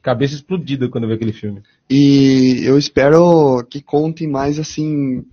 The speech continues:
Speaker 2: a parte de, da, que ele consegue enxergar vários, vários futuros, sabe?
Speaker 1: É que assim,
Speaker 2: várias linhas do tempo.
Speaker 1: depois do, do salto do seg-, do primeiro filme do Doctor Strange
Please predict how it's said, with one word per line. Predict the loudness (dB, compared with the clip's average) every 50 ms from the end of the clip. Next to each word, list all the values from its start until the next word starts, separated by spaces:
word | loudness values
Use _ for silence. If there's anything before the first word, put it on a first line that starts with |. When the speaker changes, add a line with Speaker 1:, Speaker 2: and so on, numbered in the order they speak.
| -6 -6 -6 -8 -12 _ -6
Speaker 2:
a | -6 -6
parte | -4 -2 0 0 0 0 -2 -6 -6
de, | -2 0 2 2 2 2 0 0 -2 -2 -4 -6 -6 -8
da, | -8 -8 -8 -10 -14 -10 -6
que | -4 -2
ele | -2 -2
consegue | -2 -4 -4 -4 -4 -4 -4 -4
enxergar | -4 -2 -2 -2 -2 -2 -2 -2 -2 -2 -2 -4 -8 _ _ _ _ _ _ _
vários, | -8 -4 -2 0 0 0 0 0 -2 -4 -6 -10 -14 -14 -16 -18 -20 _ _ _ _ _ _ _
vários | -4 -2 -2 -2 -2 -4
futuros, | -8 -10 -10 -8 _ -4 -2 0 0 2 2 0 -2 -4 -6
sabe? | -6 -6 -6 -6 -8 -10 -10
Speaker 1:
É | -8 -8
que | -6 -6
assim, | -6 -6 -6 -6 -4
Speaker 2:
várias | -2 0 0 -2 -4
linhas | -6 -6 -6 -6 -6 -6
do | -8 -8
tempo. | -6 -6 -6 -6 -6 -8 -10 -16 -20 _ _ _ -12
Speaker 1:
depois | -8 -6 -6 -4 -4 -6 -6 -6
do, | -6 -6 -4 -4 -4 -6 -6 -8 -10 -10
do | -10 -12 -12
salto | -8 -6 -4 -4 -4 -4 -6 -8 -12
do | -14
seg-, | -12 -10 -8 -8 -8 -8
do | -10 -10
primeiro | -8 -6 -4 -4 -4 -4 -6
filme | -8 -10 -12 -12 -12
do | -8
Doctor | -6 -6 -6 -6 -6 -6 -6
Strange | -6 -8 _ -10 -8 -8 -8 -10 -12 -14